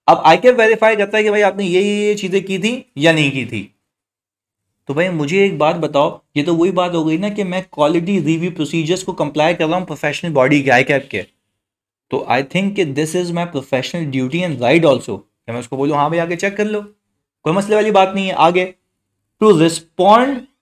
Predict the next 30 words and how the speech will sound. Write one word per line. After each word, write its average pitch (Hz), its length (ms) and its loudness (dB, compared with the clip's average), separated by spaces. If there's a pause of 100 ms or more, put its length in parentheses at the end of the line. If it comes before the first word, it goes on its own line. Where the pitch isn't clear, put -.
to 202 80 4
an 214 200 4
inquiry 175 560 2
or 226 120 2
investigation 175 800 0
by 185 140 0
a 196 140 2
professional 160 600 -4
regulatory 151 560 0
body।" 123 380 0
सुनिएगा, 160 440 2 (480)
मुझे 175 180 4
ऐसी 208 240 6
सीपीए 226 340 -4
की 214 80 -4
इंक्वायरी 190 420 2
कर 190 100 2
रहा 196 100 -2
है 196 60 0
कि 202 100 0
भाई 196 160 0
ये 196 120 2
बताओ 180 240 2
ये 190 100 0
क्लाइंट 175 320 0
पे 170 60 -2
क्या 156 140 2
हुआ 131 180 2
हुआ 117 140 -2
था, 104 180 -12